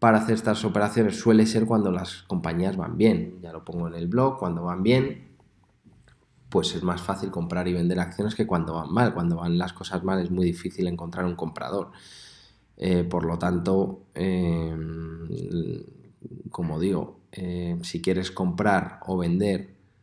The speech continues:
acciones a un prec-, eh, con unos volúmenes más o menos elevados, pues lo podrás hacer si la compañía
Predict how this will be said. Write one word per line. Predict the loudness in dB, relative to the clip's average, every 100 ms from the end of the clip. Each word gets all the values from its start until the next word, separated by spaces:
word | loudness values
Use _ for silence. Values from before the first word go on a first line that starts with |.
| _ _ -8
acciones | -6 -6 2 6 6 6 4 4 0
a | -2 -2
un | 0 0
prec-, | 2 2 2
eh, | -2 0 0
con | 0 0
unos | 0 0
volúmenes | 0 0 0 -2 -2
más | -4 -4
o |
menos | -4 -4 -2 -2
elevados, | 0 2 2 0 -2 -10 _ _ -20 _ _ _ _ _ _ _
pues | -2 0
lo | 0
podrás | 0 0 0 -2
hacer | -4 0 -2 -2 -10
si | -6 -2
la | -2 -4
compañía | -4 -4 -2 -2 0 0 0 -4 -6